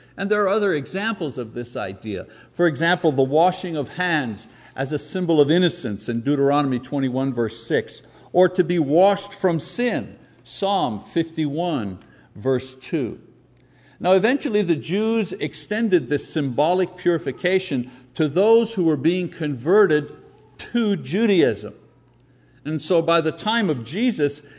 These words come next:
if a, if a Gentile embraced the Jewish religion,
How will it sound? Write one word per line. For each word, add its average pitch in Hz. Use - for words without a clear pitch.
if 165
a, 151
if 156
a 139
Gentile 147
embraced 156
the 147
Jewish 165
religion, 139